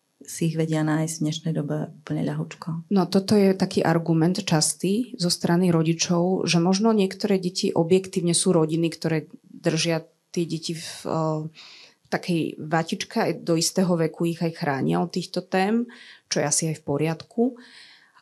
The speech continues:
Speaker 2: A potom majú strach, že ak sa niektoré témy otvoria, že vlastne tie deti sa dozvedia veci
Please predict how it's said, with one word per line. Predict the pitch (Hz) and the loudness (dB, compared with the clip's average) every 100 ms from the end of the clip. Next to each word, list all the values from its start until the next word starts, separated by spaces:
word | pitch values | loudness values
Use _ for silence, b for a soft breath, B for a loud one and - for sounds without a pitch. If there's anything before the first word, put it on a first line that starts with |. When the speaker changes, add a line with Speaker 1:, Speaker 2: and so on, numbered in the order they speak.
| _ | _
Speaker 2:
A | 180 160 | -2 -2
potom | _ 202 208 247 | _ 0 4 4
majú | 247 233 | 4 2
strach, | - - 180 196 202 | 0 2 4 4 2
že | 180 180 165 | 2 4 4
ak | - 190 - | 0 0 2
sa | 247 | 4
niektoré | 220 - 233 214 | 4 4 2 2
témy | 220 214 226 | 4 4 4
otvoria, | - 165 - 185 185 190 | 4 0 2 4 6 4
že | 185 | 2
vlastne | 185 185 208 | 0 2 2
tie | 214 | 2
deti | 180 226 | 0 0
sa | 202 208 | 2 2
dozvedia | 175 175 196 190 196 | 2 2 2 4 2
veci | 175 170 170 - 208 226 | 4 0 2 2 2 0